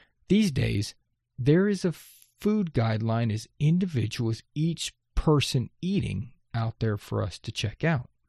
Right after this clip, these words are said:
The U S D A nutrition guidelines compete with an ever-expanding nutrition and supplement industry,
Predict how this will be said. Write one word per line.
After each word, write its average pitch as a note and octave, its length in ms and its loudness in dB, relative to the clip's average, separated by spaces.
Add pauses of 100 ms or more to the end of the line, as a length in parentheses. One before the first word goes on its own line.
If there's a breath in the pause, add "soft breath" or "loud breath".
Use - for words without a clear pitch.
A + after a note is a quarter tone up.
(500)
The C3+ 80 4
U F#3 240 4
S B3+ 160 0
D D#3 200 4
A C#3+ 140 6
nutrition C3 800 0
guidelines G#2+ 760 0
compete - 640 -2
with B2 240 -4
an G#2 140 -8 (500)
ever-expanding A#2 1000 0
nutrition A#2+ 580 0
and G#2 180 2
supplement G#2 560 -2
industry, G#2 560 -4